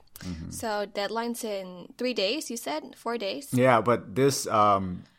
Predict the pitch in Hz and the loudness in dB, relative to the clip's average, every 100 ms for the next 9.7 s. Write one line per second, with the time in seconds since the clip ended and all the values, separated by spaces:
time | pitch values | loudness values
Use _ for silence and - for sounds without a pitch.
0 | _ _ - 107 117 123 123 113 113 113 | _ _ -4 2 4 6 6 6 4 4
1 | 107 110 101 98 95 98 101 92 95 92 | 2 0 0 -2 -2 -4 -4 -4 -2 -2
2 | 87 - 95 87 87 85 85 85 82 82 | -4 -8 -10 -4 -2 0 0 -4 -6 -8
3 | 80 - 82 82 - - _ _ - 196 | -8 -8 -8 -8 -12 -16 _ _ -10 -8
4 | 196 185 170 180 - - 98 90 82 82 | -6 -6 -8 -10 -14 -12 -6 -4 -4 -4
5 | 87 _ _ _ _ - 107 90 131 135 | -8 _ _ _ _ 0 2 4 4 4
6 | 107 - 92 85 90 - 98 - - - | 2 2 0 -2 -4 -4 -4 -4 -10 -20
7 | _ - - 117 113 107 87 95 87 87 | _ -12 2 4 6 4 0 -2 -2 -2
8 | 87 82 - 76 82 82 80 82 82 - | -4 -6 -4 -4 -2 -4 -4 -6 -6 -8
9 | 80 87 - - 85 92 | -10 -10 -6 -2 -2 -2